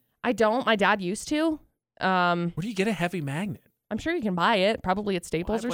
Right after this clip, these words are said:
Speaker 2: I
Speaker 1: something.
Speaker 2: would believe that you could buy
Speaker 1: Office
Speaker 2: it. I don't
Speaker 1: supply
Speaker 2: think it's, like,
Speaker 1: stores?
Speaker 2: locked up somewhere. It's not like dynamite where the government's like, "Yeah, absolutely not. You can't have
Speaker 1: You
Speaker 2: this."
Speaker 1: cannot have a heavy magnet.
Speaker 2: You're gonna run amok with a magnet,
Speaker 1: No.
Speaker 2: destroying all kinds of,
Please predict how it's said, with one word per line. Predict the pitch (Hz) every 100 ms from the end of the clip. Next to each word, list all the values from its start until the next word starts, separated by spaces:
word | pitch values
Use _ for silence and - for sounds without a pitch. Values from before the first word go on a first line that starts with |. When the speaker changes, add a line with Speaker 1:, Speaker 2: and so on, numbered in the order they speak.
| 269
Speaker 2:
I |
Speaker 1:
something. | 269 285
Speaker 2:
would | 285
believe | 277 139 175 147
that | 139
you | 139
could | 127
buy | 131 151 147
Speaker 1:
Office | 131
Speaker 2:
it. |
I | 147
don't | 170
Speaker 1:
supply | 165
Speaker 2:
think | 180 -
it's, | -
like, | 165 151
Speaker 1:
stores? | 156
Speaker 2:
locked | 156 160 -
up | 165 -
somewhere. | - 143
It's | 151
not | 196
like | 160 143
dynamite | 151 147 160 147 143
where | 139
the | 135
government's | 147 139 -
like, | 135
"Yeah, | 127 123
absolutely | 123 - 123 113
not. | 117
You | 113
can't | 123
have | 104 110
Speaker 1:
You | 254
Speaker 2:
this." | 254
Speaker 1:
cannot | - 330 392 381 311
have | 254 311 285
a |
heavy | 233 208 240
magnet. | 254 196 208 175 202
Speaker 2:
You're |
gonna | 208
run | 190 190
amok | 180 202
with | 185 160
a |
magnet, | 185 214 208 180 147
Speaker 1:
No. | 269
Speaker 2:
destroying | 254 226 190
all | 185
kinds | 202 220 175
of, | 170